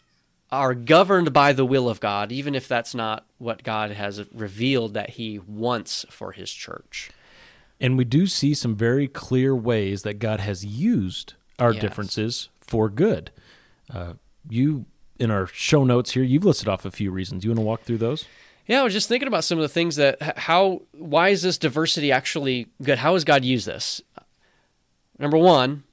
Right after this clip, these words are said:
Speaker 1: I think it drives us to a greater study of God's word.
Speaker 2: Totally does.
Speaker 1: If I'm coming along and I think, okay, a believer's baptism, and I've got my Presbyterian brother who comes along and says, "Hey, uh, are you baptizing those babies?"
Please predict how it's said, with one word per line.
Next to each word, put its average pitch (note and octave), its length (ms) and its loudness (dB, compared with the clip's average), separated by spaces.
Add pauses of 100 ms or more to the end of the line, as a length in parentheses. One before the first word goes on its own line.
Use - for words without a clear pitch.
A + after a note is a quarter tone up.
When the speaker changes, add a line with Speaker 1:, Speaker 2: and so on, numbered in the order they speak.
(720)
Speaker 1:
I B2 60 -8
think G3 140 0
it C#3+ 80 0
drives C3+ 420 0
us C3 140 -4
to C3 120 -8
a A#2 40 -4
greater C3 460 -2
study B2 540 -4
of G#2 160 -8
God's G2+ 300 -6
word. - 320 -14 (280)
Speaker 2:
Totally B2 420 -4
does. - 340 -20 (320)
Speaker 1:
If - 80 -2
I'm G3+ 140 4
coming G3 280 4
along D#3 400 4
and B2 100 -2
I D3+ 140 2
think, D3 500 -4
okay, A#2 440 -2
a G2+ 80 -4
believer's C3+ 460 0
baptism, A#2 760 -2
and A2+ 80 -10
I've B2 120 -6
got C3 160 2
my A#2+ 100 -4
Presbyterian B2+ 680 -4
brother B2 220 0
who A2+ 100 -6
comes A#2 240 -6
along A2 160 -4
and G#2+ 80 -12
says, A2+ 160 -8
"Hey, C#3 320 -4
uh, F#2+ 80 -6
are G2 180 -6
you A2 120 -6
baptizing D#3 520 -4
those D3 160 -6
babies?" B2+ 480 -2